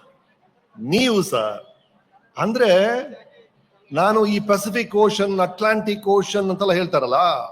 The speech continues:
ಪೆಸಿಫಿಕ್ ಓಷನ್ ಕೇಳಿದೀನಿ, ಏರೋಪ್ಲೇನ್ ಅಲ್ಲಿ ಹಾರ್ಬೇಕಾದ್ರೆ ಇಣಿಕಿ ನೋಡಿದೀನಿ,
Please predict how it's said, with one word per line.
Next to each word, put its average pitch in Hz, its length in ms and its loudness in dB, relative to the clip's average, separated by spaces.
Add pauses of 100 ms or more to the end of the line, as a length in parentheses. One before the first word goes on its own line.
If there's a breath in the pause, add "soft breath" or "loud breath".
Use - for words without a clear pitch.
(440)
ಪೆಸಿಫಿಕ್ 220 500 -2
ಓಷನ್ 220 420 2
ಕೇಳಿದೀನಿ, 220 960 2 (560)
ಏರೋಪ್ಲೇನ್ 208 500 2
ಅಲ್ಲಿ 185 160 2
ಹಾರ್ಬೇಕಾದ್ರೆ 202 580 2
ಇಣಿಕಿ 226 320 0
ನೋಡಿದೀನಿ, 185 680 -2